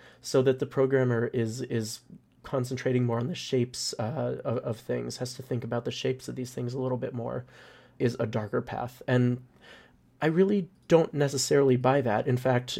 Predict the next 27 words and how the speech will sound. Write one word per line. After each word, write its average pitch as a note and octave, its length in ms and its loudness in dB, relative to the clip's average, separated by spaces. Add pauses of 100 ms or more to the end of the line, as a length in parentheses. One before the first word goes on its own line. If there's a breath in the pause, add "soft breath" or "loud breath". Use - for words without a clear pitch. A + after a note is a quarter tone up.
it, C3 160 8
with C3 320 4
sufficiently C#3 580 2
distinct B2+ 460 0
shapes, - 500 0 (400 loud breath)
you D3 160 4
could D#3 240 4
even D3 220 8
imagine B2 380 6
putting B2 280 6
together B2+ 340 6
a A#2+ 60 8
puzzle, A#2 540 6 (220)
like, A#2 260 2
without B2 480 6
even A2+ 300 6
looking B2+ 460 6
at, A2 340 2
uh, A#2 380 4 (280)
a-, A#2+ 240 4
at A2 180 6 (100)
the A#2 140 6 (200)
pattern A2+ 340 2
printed A#2 320 2
on A#2+ 160 2
puzzle B2 300 -2
pieces. C3+ 440 -4